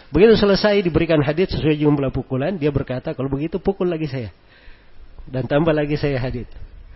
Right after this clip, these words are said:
Jelas ya? Baik. Guru itu kadang melakukan hal-hal, bagaimanapun tingginya kedudukan dan derajatnya, tetap saja dia manusia. Mungkin ada hal-hal yang dia keliru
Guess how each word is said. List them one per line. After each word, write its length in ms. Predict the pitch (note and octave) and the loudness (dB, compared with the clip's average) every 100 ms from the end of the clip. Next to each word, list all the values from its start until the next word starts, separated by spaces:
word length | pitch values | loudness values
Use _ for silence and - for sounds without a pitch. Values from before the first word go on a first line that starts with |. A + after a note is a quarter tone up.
| - - - - | -20 -18 -20 -8
Jelas 220 | C3+ C3 | -2 0
ya? 240 | B2+ G#3+ B3 - - - - - - | 0 -2 -4 -12 -14 -16 -16 -16 -6
Baik. 380 | B2+ A#2 - - - - - - | -4 -4 -6 -14 -20 -20 -20 0
Guru 160 | D#3 F#3 | 4 6
itu 120 | G#3+ A3 | 4 2
kadang 480 | G3 F#3+ D3+ E3+ D3+ | 2 4 4 4 0
melakukan 480 | C3 C3+ D3+ D#3 C#3 | -2 0 2 2 2
hal-hal, 640 | C3+ C3 A#2+ A#2+ C#3+ A#2+ - _ _ _ _ _ - - | 0 -2 -4 -6 -8 -12 -20 _ _ _ _ _ -16 -6
bagaimanapun 800 | D3 D3+ D#3+ D#3+ D#3 F3 C#3 - | -2 4 4 4 4 4 2 0
tingginya 560 | D3+ C#3+ D3+ F3 C#3 C3 | 0 0 2 4 4 2
kedudukan 560 | C3+ C3+ D#3 D3+ C3+ | -2 2 2 2 0
dan 160 | C3+ B2 | 0 0
derajatnya, 640 | C3+ B2+ D3 - A#2+ C3+ - - - - | 0 -2 -2 -2 -4 -6 -12 -20 -20 -8
tetap 240 | F3 G#3+ - | -2 0 2
saja 240 | A3+ F3 | 2 4
dia 160 | D3+ C#3 | 4 4
manusia. 560 | C#3+ D#3+ - A2 G2 - | 6 4 2 -6 -10 -4
Mungkin 320 | C3+ E3 F#3 | 0 2 2
ada 240 | F3 D3 B2+ | 0 0 -2
hal-hal 320 | C3 C3+ C#3 | -4 -4 -4
yang 240 | B2 C#3 A3 - - - - - - | -4 -4 -6 -10 -16 -18 -18 -16 -4
dia 160 | B2+ | -2
keliru 480 | - B2+ B2+ E3 C4 | -2 -2 2 2 0